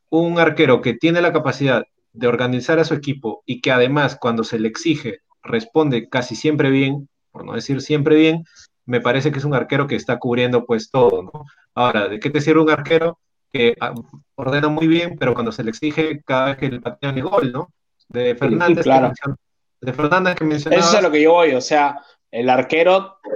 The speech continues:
Speaker 2: puede tener, digamos, una tarde tranquila, pero si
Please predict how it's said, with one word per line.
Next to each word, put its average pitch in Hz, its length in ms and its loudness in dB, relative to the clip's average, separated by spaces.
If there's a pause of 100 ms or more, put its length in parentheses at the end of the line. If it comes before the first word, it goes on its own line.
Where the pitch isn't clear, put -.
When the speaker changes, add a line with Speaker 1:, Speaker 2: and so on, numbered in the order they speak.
(460)
Speaker 2:
puede 156 220 4
tener, 143 420 2
digamos, 139 560 2
una 147 160 4
tarde 151 300 4
tranquila, 131 580 2
pero 120 180 4
si 117 220 -4